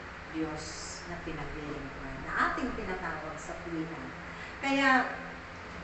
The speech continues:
huwag natin sasayangin yung pagkakataon niya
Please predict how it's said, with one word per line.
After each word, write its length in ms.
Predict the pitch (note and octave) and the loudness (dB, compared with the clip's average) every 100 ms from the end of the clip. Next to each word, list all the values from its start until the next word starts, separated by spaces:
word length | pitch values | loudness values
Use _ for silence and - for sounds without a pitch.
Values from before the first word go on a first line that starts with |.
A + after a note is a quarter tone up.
| - - - - - | -8 -10 -10 -10 -4
huwag 240 | C4 C4 | -2 4
natin 640 | C4 C4 C4 B3+ A3+ G3 - - | 6 6 6 4 4 -2 -4 -2
sasayangin 800 | A3 G#3+ G#3+ G#3 G#3 G#3 G3+ G3+ | 0 2 2 4 6 4 2 0
yung 160 | G3 | 0
pagkakataon 720 | F#3+ - F#3 F3+ E3+ E3 E3 | 0 0 0 -2 -4 -4 -2
niya 160 | D#3+ | -4